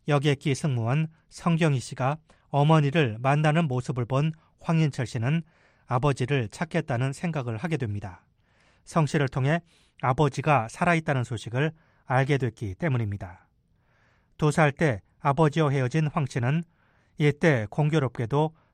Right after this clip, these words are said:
두 살이던 첫째 딸이 젖병을 물고 해맑게 웃는 모습을 보면서 당시 아버지의 마음이 어땠을지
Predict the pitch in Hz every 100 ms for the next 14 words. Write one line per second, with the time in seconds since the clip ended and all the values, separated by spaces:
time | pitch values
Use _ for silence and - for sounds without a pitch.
0 | _ 143 143 160 135 156 135 101 - 160
1 | 156 - 110 110 143 160 _ _ _ -
2 | 143 - 170 151 135 120 117 156 160 _
3 | _ _ 180 165 143 127 160 127 117 151
4 | 165 175 135 - - 117 110 98 95 139
5 | 139 _ _ _ _ 165 139 - 143 98
6 | _ _ - 123 156 156 160 147 123 110
7 | 156 120 - 120 - 104 156 160